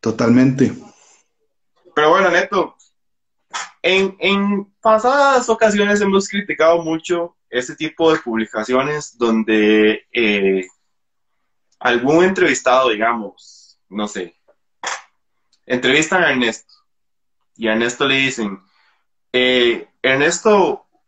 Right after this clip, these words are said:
Speaker 2: si usted tuviera un millón de dólares, ¿usted dirigiría una película donde Batman se agarre contra el Capitán América?" Y Ernesto diría, "Mae, si yo tuviera un millón de dólares,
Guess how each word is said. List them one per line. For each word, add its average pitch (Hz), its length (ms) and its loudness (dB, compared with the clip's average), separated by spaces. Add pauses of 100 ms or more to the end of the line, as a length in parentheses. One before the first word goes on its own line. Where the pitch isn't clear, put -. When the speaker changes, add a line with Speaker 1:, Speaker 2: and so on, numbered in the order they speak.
(160)
Speaker 2:
si - 160 -10
usted 175 200 -4
tuviera 208 280 2
un 214 80 2
millón 208 260 2
de 208 80 2
dólares, 208 440 2
¿usted 175 680 0 (180)
dirigiría 165 680 2
una 180 240 2
película 185 640 0
donde 123 460 -2
Batman 160 380 -2
se 165 120 -4
agarre 170 580 -2 (540)
contra 139 340 -2
el 123 100 -2
Capitán 120 380 0
América?" 160 580 -4
Y 117 100 -6
Ernesto 113 320 -2
diría, 143 280 2
"Mae, 156 180 0
si 117 120 -6
yo 120 120 -2
tuviera 147 260 -6
un 156 60 -6
millón 160 220 -4
de 156 80 0
dólares, 156 560 0